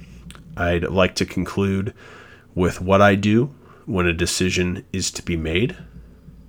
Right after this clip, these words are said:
I did this with the business. I've done this with jobs. I've done this with many things. Granted, I've only been applying it for a little over a year since my dear friend in men's group informed me about it,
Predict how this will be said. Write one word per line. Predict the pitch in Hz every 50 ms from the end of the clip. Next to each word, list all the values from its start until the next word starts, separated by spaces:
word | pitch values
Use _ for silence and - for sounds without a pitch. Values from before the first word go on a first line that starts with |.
| - - - -
I | -
did | 85 82 90 87 80
this | 92 85 - -
with | 87 - -
the | - 87
business. | 80 87 90 - 135 143 147 - - - - - - - - - - - - - -
I've | 80 85 90
done | 92 85 82 85
this | 87 82 - -
with | - 82 78 - - - - - - - - - - - - -
jobs. | - 98 95 104 110 127 143 80 - -
I've | - - 101 101
done | 85 85 85
this | 87 - - -
with | 82 -
many | - 90 92 101 104 101 82
things. | 71 - - - - 104 - - - - - - - - - - - - - - - - - - - - - - - - -
Granted, | - 90 90 101 107 117 107 - - -
I've | 92 87 90
only | 90 90 90 90
been | 87 82 80
applying | 80 - - - 85 87 92 92 90
it | 101 - -
for | - 78 76
a | 80
little | 82 87 87 87 87 90
over | 87 85 92 85 87
a | 90 90
year | 87 90 87 90 98 101
since | 95 - - - 85 -
my | - 85 87
dear | 90 90 85 82
friend | 82 - - 87 85 85 82 85 87 85 - - - - - - - -
in | - 87 87 87
men's | 87 87 87 82 -
group | - - 90 87 - -
informed | 80 80 - - - 175 180 156 113 92 90
me | 90 90 85
about | 80 85 - - - -
it, | - - - -